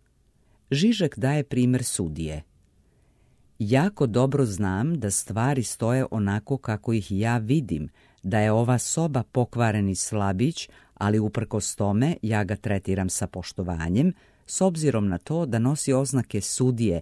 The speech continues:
tako da kada on govori, zapravo sam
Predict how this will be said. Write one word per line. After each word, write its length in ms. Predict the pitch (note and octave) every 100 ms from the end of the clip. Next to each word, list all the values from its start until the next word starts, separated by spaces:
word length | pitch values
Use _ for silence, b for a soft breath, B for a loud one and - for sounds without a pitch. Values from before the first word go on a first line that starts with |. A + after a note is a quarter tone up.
| b b b
tako 300 | - B2+ -
da 120 | A#2 G#2+
kada 340 | - G2+ G2+ -
on 320 | D#3 D3+ G#2+
govori, 480 | F#2 D3 F3 F3+ C#3 b b b
zapravo 540 | G#2+ D3+ - D3 G#2+
sam 420 | G2+ - D#3+ C3